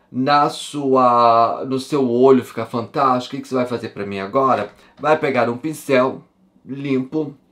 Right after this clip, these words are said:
e vai limpar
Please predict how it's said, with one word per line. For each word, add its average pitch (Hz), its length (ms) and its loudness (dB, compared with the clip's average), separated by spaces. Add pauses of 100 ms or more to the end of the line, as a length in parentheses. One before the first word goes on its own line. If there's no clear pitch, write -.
(2000)
e 120 80 -8
vai 120 220 2
limpar 127 640 -8